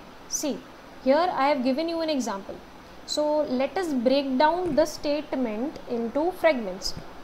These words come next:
So what is the first fragment say? When two elements combine with each other to form two or more than two compounds। Okay, so here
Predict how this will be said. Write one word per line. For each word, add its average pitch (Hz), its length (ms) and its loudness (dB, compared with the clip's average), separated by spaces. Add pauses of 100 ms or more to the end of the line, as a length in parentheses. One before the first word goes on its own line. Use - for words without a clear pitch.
(380)
So - 180 4
what 247 340 6
is 320 80 2
the 320 140 2
first 320 280 2
fragment 311 400 0
say? 339 220 -2 (680)
When 262 380 0 (160)
two 370 220 0
elements 277 560 2
combine 247 760 -2
with 254 220 0
each 311 260 -2
other 220 460 -2
to 254 120 0 (120)
form 240 400 -2 (600)
two 359 380 0
or 254 240 4
more 262 460 2
than 240 320 -2
two 220 240 -8
compounds। 262 560 -4 (480)
Okay, 269 220 -2
so 262 120 -2
here 269 260 4